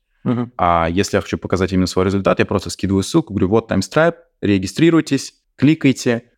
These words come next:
Speaker 1: Буквально ты г-, говоришь, что вот TimeStripe, все, что вы натыкаете, а, это, скорее всего, вот там верстал, писал J S компоненты, это я.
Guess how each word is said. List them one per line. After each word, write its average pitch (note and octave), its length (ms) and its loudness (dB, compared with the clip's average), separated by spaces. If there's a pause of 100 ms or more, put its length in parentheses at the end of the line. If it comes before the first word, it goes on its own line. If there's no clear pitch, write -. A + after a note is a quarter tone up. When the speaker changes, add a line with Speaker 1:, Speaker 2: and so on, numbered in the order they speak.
(100)
Speaker 1:
Буквально B2 580 0
ты A2 160 0
г-, G#2 140 0
говоришь, A2 480 0
что - 180 -4
вот G2 200 0
TimeStripe, D3+ 480 0 (180)
все, - 160 2
что D3 160 -2
вы A2+ 80 4
натыкаете, B2+ 800 0 (260)
а, G2+ 280 0
это, A2+ 240 0
скорее B2 300 2
всего, G2+ 380 0
вот F2 180 -6
там E2+ 180 -10
верстал, A2 880 0
писал G2+ 340 -2
J G2 120 -2
S - 60 -8
компоненты, A2 520 0
это - 120 -2
я. D#2 160 -8